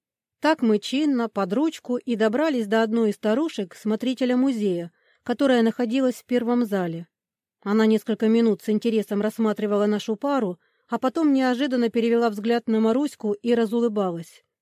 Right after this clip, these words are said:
Я полез в карман и достал удостоверение адвоката. «Добрый день». Я попытался включить все свое обаяние и мужскую харизму, чтобы перевести внимание старушенции на меня.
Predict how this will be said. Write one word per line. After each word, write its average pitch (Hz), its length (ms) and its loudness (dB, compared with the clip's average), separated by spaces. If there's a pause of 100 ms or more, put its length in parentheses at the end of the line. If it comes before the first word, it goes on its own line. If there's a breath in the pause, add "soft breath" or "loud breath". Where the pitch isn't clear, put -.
(200)
Я 208 200 -4
полез 233 280 0
в - 100 -20
карман 233 560 -2
и 233 100 -4
достал 214 380 -2
удостоверение 214 680 -2
адвоката. 190 640 -8 (680)
«Добрый 277 480 0
день». 175 420 -4 (380)
Я 208 240 0
попытался 226 520 -4
включить 226 460 -4
все 254 220 -4
свое 226 320 0
обаяние 214 640 2
и 233 180 -2
мужскую 240 480 0
харизму, 185 640 -2 (240 soft breath)
чтобы 226 300 0
перевести 233 580 -2
внимание 208 480 2
старушенции 240 800 -2
на 240 140 2
меня. 226 460 0